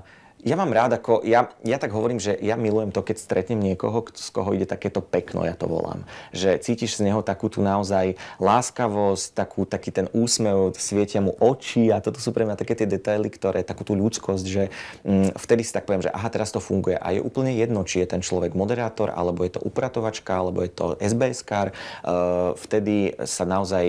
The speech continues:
e, ja dokážem s týmto človekom tak aj, e, dlho rozprávať, aj si ho tak nejak potom vyhľadať v rámci toho prostredia a rád s ním, rád s ním trávim čas, pretože, e, je to v živote veľakrát o tom, že,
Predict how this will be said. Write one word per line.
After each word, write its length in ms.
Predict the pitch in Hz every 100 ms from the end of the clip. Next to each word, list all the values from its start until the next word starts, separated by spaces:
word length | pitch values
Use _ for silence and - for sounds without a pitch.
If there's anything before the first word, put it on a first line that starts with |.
| 87
e, 20 | - 85 87 90
ja 80 | 92
dokážem 800 | 92 - 92 90 90 90 90 92 -
s 80 | -
týmto 180 | 98 90
človekom 640 | - 98 90 - 92 87 - -
tak 240 | - - -
aj, 240 | 95 90
e, 0 | - 52 -
dlho 320 | 95 101 92 98
rozprávať, 540 | 107 - 107 101 95
aj 120 | 85 90
si 80 | 101
ho 80 | 90
tak 160 | 90
nejak 400 | 92 90 90 85 - - -
potom 400 | 95 - 90 87 -
vyhľadať 460 | 104 113 117 117 107
v 240 | 98 95
rámci 240 | 92 95 -
toho 240 | 92 92
prostredia 800 | - 90 - 92 90 90 87 80
a 80 | 82
rád 240 | 90 95
s 80 | -
ním, 160 | 95 87 -
rád 240 | 98 92 90
s 80 |
ním 240 | - 98 95
trávim 400 | - 90 95 92
čas, 240 | 92 90
pretože, 480 | - 90 92 87 87
e, 560 | - - - 78 85 90
je 80 |
to 160 | 95 87
v 60 | 85
živote 180 | 90 90
veľakrát 400 | 90 87 90 87
o 80 | 80
tom, 240 | - 85
že, 320 | 82 85 82